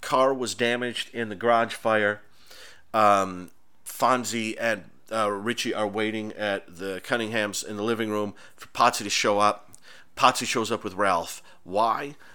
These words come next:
Because Ralph's car was, uh, broken or whatever and, uh, is burnt. And, uh, Potsy's giving him a ride home. And then they make jokes about Potsy having his sister's bike and everything like that. And then at the end of that scene, when Potsy is like,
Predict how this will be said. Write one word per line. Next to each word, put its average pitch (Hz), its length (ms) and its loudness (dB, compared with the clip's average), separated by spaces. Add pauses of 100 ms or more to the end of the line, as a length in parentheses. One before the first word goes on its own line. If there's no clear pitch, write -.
(120)
Because 107 400 0
Ralph's 120 220 4
car 262 360 2 (340)
was, 104 640 -2
uh, 101 160 2
broken 92 400 -4
or 92 80 -4
whatever 95 400 -2
and, 101 560 -4
uh, 95 340 -2
is 98 120 -10
burnt. 104 400 -2 (380)
And, 117 300 4 (240)
uh, 110 160 4
Potsy's 127 380 0
giving 120 180 -2
him 117 80 -6
a 113 80 0
ride 104 260 2
home. 160 280 4
And 101 100 -2
then 104 80 0
they 104 60 0
make 104 200 -2
jokes 101 280 -2
about 95 320 2
Potsy 98 360 0
having 101 220 -2
his 95 140 -2
sister's 98 380 -4
bike 92 360 0
and 92 80 -4
everything 92 320 -4
like 90 160 -4
that. 98 420 0 (380)
And 120 160 0
then 147 220 2
at 131 140 -4
the 120 140 -4
end 156 160 2
of 175 100 -4
that 156 200 2
scene, 123 520 -2 (380)
when 120 180 -2
Potsy 151 400 2
is 123 120 -4
like, 123 220 4